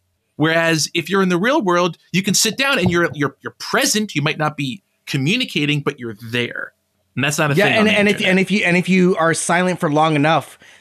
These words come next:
Speaker 2: the algorithm just deems you
Speaker 1: It,
Speaker 2: dead.
Speaker 1: it, yeah, it goes, "Yep, yep, you don't exist
Speaker 2: And,
Speaker 1: anymore.
Speaker 2: and good
Speaker 1: Bye-bye."
Speaker 2: luck fucking resurrecting yourself. May as well just get a,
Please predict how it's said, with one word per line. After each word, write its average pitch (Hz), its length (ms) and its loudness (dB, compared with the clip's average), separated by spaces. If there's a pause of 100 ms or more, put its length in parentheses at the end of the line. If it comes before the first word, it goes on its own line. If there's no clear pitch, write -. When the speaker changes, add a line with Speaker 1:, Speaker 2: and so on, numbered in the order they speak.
Speaker 2:
the 151 220 0
algorithm 151 580 2
just 127 240 -2
deems 147 320 0
you 131 80 0
Speaker 1:
It, 139 140 -2
Speaker 2:
dead. 120 420 0
Speaker 1:
it, - 60 -18
yeah, 160 300 -2
it 165 100 -2
goes, 165 220 -2
"Yep, 214 280 -2
yep, 156 300 -4
you 151 140 -2
don't 202 140 2
exist 175 320 -2
Speaker 2:
And, 151 80 2
Speaker 1:
anymore. 147 240 2
Speaker 2:
and 151 120 2
good 180 180 2
Speaker 1:
Bye-bye." 165 200 2
Speaker 2:
luck 151 80 -2
fucking 175 280 0
resurrecting 156 600 0
yourself. 127 560 0
May 147 140 2
as 156 140 -2
well 151 180 2
just 135 260 -8
get 151 180 0
a, 147 400 2